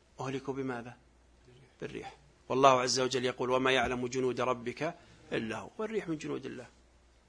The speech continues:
أحياناً تكون البعوضة من جنود الله. قصة ذلك الرجل الذي كان طاغية ويعذب الناس،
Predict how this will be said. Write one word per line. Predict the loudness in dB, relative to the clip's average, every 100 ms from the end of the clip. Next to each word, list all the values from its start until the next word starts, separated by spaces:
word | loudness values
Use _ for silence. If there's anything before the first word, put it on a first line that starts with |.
| _ _ _ _ _ _
أحياناً | 2 6 6
تكون | 4 4 6
البعوضة | 8 8 8 8 4 -2 -20 -20 -6
من | -2
جنود | 4 6 6 4 -4 -2
الله. | 0 0 -2 -2
قصة | 0 0 4
ذلك | 6 6 2
الرجل | 2 2 2 -2 -6 -20 -20 -20 -4
الذي | 2 2 2
كان | 0 0
طاغية | 8 10 10 6
ويعذب | 0 0 -2 -4 -4
الناس، | -2 -2 0 0